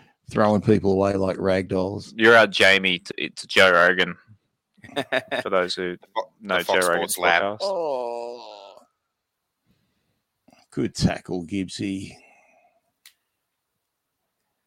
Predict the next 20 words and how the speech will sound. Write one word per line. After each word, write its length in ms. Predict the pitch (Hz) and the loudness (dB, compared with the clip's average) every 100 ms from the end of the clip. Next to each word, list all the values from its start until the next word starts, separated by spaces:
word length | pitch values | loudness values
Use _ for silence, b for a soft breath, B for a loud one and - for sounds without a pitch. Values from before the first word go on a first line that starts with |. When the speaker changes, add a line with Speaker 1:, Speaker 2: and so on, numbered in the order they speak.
| _ _ - | _ _ -12
Speaker 3:
Didn't, 180 | 98 | -6
um, 140 | 92 87 | -6 -2
Gussie 380 | 87 78 95 87 | 0 0 -4 -4
say 240 | 90 85 | 0 2
I, 140 | 82 - - | 0 0 -6
I'd 220 | 82 85 - | -2 -2 -2
be 160 | 85 | -6
in 100 | 78 | -6
the, 400 | 78 78 76 76 - | -6 -6 -6 -8 -6
I'd 220 | 80 80 | -4 -4
be 80 | 82 | -6
in 60 | 73 | -8
the 60 | 71 | -6
lab 300 | 73 87 80 | -4 -4 -6
or 100 | 76 | -12
the 60 | |
statistician? 680 | - 78 76 - 78 92 104 _ _ _ _ _ _ _ _ _ _ _ _ _ _ _ _ - | -8 -8 -8 -10 -12 -12 -14 _ _ _ _ _ _ _ _ _ _ _ _ _ _ _ _ -2
Speaker 1:
What 140 | 117 | -2
a 20 | |
Speaker 3:
Couple 100 | 92 | 0